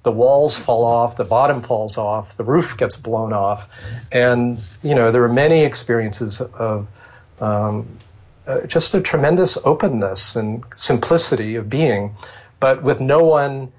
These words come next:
you know, not belonging to or referring to anyone. So, uh, there, there is a series of these glimpses, I would say, of awakening to one's true nature. And,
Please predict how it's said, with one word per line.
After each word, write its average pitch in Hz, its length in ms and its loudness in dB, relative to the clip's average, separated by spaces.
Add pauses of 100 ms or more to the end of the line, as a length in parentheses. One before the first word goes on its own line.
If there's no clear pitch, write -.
(800)
you 131 160 -6
know, 120 340 0
not 156 300 0
belonging 139 540 2
to 120 140 -8
or 117 100 -2
referring 127 540 0
to - 160 -10
anyone. 98 440 -12 (460)
So, 117 520 0
uh, 113 260 -2
there, 156 320 -4
there 160 200 0
is 160 140 2
a 170 60 4
series 156 440 2
of 120 100 -2
these 117 240 -2 (200)
glimpses, 127 600 0
I 147 80 0
would 143 180 -4
say, 143 360 0
of 107 260 0 (400)
awakening 120 540 0
to 120 100 -2
one's 110 260 -2
true - 180 -4
nature. 117 480 2
And, 104 520 -2